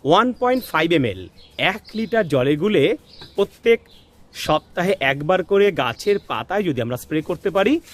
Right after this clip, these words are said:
তাহলে কিন্তু গাছের কুঁড়ি কিন্তু একটাও ঝরবে না, গাছের পাতাও থাকবে সবুজ, সতেজ, প্রাণবন্ত। আমি রাজু ভাই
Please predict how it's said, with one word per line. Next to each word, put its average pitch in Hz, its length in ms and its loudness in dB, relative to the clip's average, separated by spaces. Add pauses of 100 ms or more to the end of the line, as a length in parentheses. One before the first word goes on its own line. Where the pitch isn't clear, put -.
(280)
তাহলে 220 300 2
কিন্তু 269 300 -2
গাছের 185 440 0
কুঁড়ি 196 280 -4
কিন্তু 226 340 -6
একটাও 156 400 0
ঝরবে 175 300 2
না, 170 240 0 (380)
গাছের 139 380 -6
পাতাও 139 280 -4
থাকবে 185 300 -2
সবুজ, 151 420 -4
সতেজ, 147 420 -6
প্রাণবন্ত। 165 680 0 (300)
আমি 156 260 2
রাজু 113 260 -4
ভাই 214 220 -2